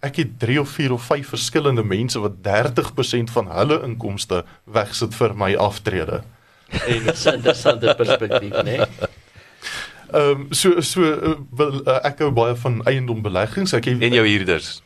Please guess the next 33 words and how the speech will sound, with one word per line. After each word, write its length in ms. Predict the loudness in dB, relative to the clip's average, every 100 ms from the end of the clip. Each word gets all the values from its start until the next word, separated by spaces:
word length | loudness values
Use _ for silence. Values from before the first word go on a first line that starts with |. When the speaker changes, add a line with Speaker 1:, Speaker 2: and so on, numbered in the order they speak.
| _ _ _ _ -2
Speaker 1:
Ja. 200 | 0 2
Speaker 3:
Ja, 120 | 0 0
baie 260 | 4 2
van 180 | 2 -4
hulle. 200 | -4 -2
Speaker 1:
Ek 140 | 0
hou 140 | 0 0
van 180 | 0 2
hulle 180 | 2 0
ook. 220 | -2 -8 -14 -12 -6
Ek, 200 | -4 -4
eh, 140 | -6 -6 -10 -12 _ _ _ _ _ _
sal 240 | -4 2
hulle 180 | 2 4
op 140 | 0 2
die 100 | 2
hande 320 | 2 2 2
dra, 360 | 2 2 2 0 -14 -20 _ _
want, 540 | -18 -4 -2 -2 -2 2
ehm, 300 | 2 0 -4
hulle, 420 | 0 0 0 0
hulle 180 | -4 -2
maak 240 | -2 -2
seker 320 | -4 -2 0
dat 180 | 0 0
ek 140 | -2 0
'n 160 | -2 -6 _
g-, 160 | -14 -14 -10
goeie 360 | -2 2 2
goue 320 | 2 0 2 2
jare 360 | 2 2 0
sal 200 | -2 0 2
hê. 160 | 0